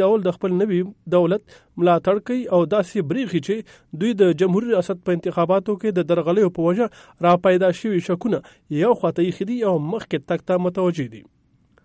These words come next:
د سروې په اساس یوازې څلور څلوېښت سلنه دا باور لري چې انتخابات آزاد او شفاف وو. همداراز په سلو کې اووه اتیا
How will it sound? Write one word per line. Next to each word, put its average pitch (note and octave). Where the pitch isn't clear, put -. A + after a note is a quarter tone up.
د G#3+
سروې C#4
په G3+
اساس A3
یوازې G3
څلور B3+
څلوېښت F3+
سلنه F3
دا G#3+
باور A3
لري C#3
چې G#3+
انتخابات F#3+
آزاد E3+
او D#3+
شفاف -
وو. -
همداراز E3
په G3+
سلو G#3+
کې A3
اووه F#3
اتیا F#3